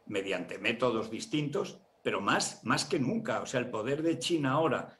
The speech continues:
el poder de la Rusia de Putin y por sobre todo el poder del eje, eh, La Habana, Caracas, Buenos Aires, es brutal, sobre todo a través de los medios de comunicación. El, el comunismo nunca ha tenido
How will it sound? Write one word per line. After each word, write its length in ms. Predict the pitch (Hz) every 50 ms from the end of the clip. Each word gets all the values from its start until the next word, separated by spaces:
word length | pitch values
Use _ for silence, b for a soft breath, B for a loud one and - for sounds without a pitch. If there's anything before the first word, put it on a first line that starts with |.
| _ -
el 120 | 107 -
poder 320 | - 101 95 107 131 135 127
de 120 | 165 156
la 160 | 139 123 117 117
Rusia 380 | 120 143 139 - - 143 131
de 240 | 120 113 110 104 98
Putin 600 | 85 - 160 165 165 170 160 156 - - B B B B B B -
y 80 | -
por 180 | 120 120 - -
sobre 220 | - - - 87
todo 160 | - - 131 139
el 100 | 135 123
poder 540 | - 104 104 113 139 139 131 - - - _ _
del 320 | - 110 95 123 110 107 117
eje, 540 | 135 143 - - - 120 113 - - - - _ _ _ -
eh, 160 | 120 123 - -
La 180 | 135 123 120
Habana, 560 | 120 117 127 135 135 131 117 104 - - - - _
Caracas, 640 | - 117 117 123 135 123 - - 101 95 - - - -
Buenos 420 | 110 104 123 123 113 95 - -
Aires, 480 | 107 123 135 139 135 - - - _ _ _ _ -
es 380 | 147 180 185 - - - - _ -
brutal, 760 | - 135 - 127 123 101 - - 135 - - - - - B B B B -
sobre 280 | - - 120 110 110
todo 140 | 110 123 147 156
a 40 | 151
través 320 | 147 123 131 143 147 143 156
de 60 | 143
los 200 | 127 110 - -
medios 320 | 131 131 135 151 135 123
de 120 | 120 120 -
comunicación. 720 | 120 113 113 107 104 - - - - 139 185 226 226 - B B B B B B B B
El, 560 | - 127 127 131 131 127 120 117 113 - - _ _ _ _ _ _ -
el 420 | 127 127 127 123 123 123 123 123
comunismo 580 | - - 135 135 165 214 - - 233 233 - - -
nunca 380 | 151 175 226 214 - - 135
ha 60 | 127 -
tenido 580 | 143 127 139 147 139 123 117 117 - - -